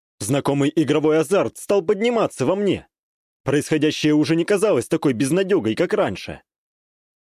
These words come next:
Перехватив сковородку поудобнее, направился к нему.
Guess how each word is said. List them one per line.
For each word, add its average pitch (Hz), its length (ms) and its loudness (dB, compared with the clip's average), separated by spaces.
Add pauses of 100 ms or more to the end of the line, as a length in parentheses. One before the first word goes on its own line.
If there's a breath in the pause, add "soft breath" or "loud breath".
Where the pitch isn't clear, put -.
Перехватив 147 500 0
сковородку 160 460 0
поудобнее, 165 580 0
направился 151 520 0
к - 80 -8
нему. 185 360 -2